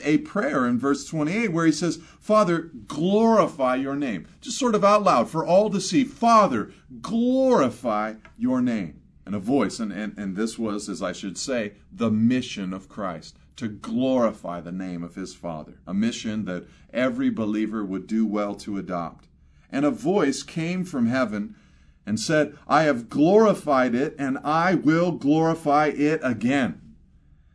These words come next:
And the crowd that stood there and heard it said that it had thundered. Others said, "An angel has spoken to him." And so the Father obviously speaks. Jesus speaks to the Father, says, "Father, glorify your,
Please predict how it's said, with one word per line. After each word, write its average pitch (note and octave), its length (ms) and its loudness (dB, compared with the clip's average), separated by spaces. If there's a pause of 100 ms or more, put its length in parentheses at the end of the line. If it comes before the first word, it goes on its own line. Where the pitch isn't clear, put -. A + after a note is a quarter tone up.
(240)
And G2+ 100 -8
the G#2+ 40 -6
crowd D3+ 360 4
that B2 120 -2
stood G3+ 400 -2
there G#2 240 0
and G#2 120 -6
heard D3+ 320 -4
it G2 180 -6
said C3 300 -4
that A#2 120 -2
it A#2+ 180 -4
had G2+ 260 -6
thundered. C3+ 640 -4 (140)
Others B2 400 0
said, B2 400 -4 (160)
"An E2 180 -14
angel A#2 640 -4 (240)
has F#2 120 -12
spoken A2 460 -6
to A#2 220 -6
him." F2+ 220 -12 (160)
And D3+ 160 -4
so F3+ 180 0
the D#3+ 100 -2
Father D3 500 2
obviously G2 520 -4
speaks. - 500 -12
Jesus A2+ 440 0
speaks A2+ 440 -6
to G#2+ 60 -8
the G2+ 100 -8
Father, G2+ 400 -4
says, F#2 220 -16
"Father, A#2+ 360 -2
glorify A#2 580 -2
your, G2+ 240 -8